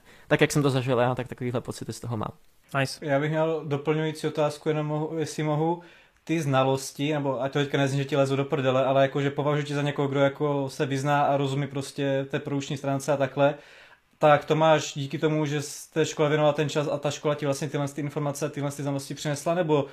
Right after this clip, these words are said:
Speaker 3: to si nad rámec takhle zjišťoval ty? Proč se ptám, jakože jsou i tví spolužáci a jiní lidi, co na té škole jsou takhle jakože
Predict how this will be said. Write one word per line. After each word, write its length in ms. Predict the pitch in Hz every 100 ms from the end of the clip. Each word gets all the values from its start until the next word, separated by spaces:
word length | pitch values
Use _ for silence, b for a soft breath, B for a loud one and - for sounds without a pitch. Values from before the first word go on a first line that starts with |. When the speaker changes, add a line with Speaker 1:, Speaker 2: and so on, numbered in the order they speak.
| B
Speaker 3:
to 100 | -
si 140 | 143 139
nad 180 | 143
rámec 240 | 135 139 131
takhle 240 | 139 139
zjišťoval 340 | 135 156 135 127
ty? 180 | 120
Proč 200 | 123 151
se 100 | 160
ptám, 240 | 156 139 139
jakože 420 | 139 147 156 143 B B B B B _ _ -
jsou 200 | 165 170
i 80 |
tví 240 | 175 - 165
spolužáci 640 | - 160 156 151 151 165
a 60 | 147
jiní 160 | 151
lidi, 120 | 147 143
co 80 | 156
na 60 |
té 140 | 147 151
škole 220 | - 151
jsou 160 | 156
takhle 300 | 147 143 151
jakože 460 | 143 151 143 147 135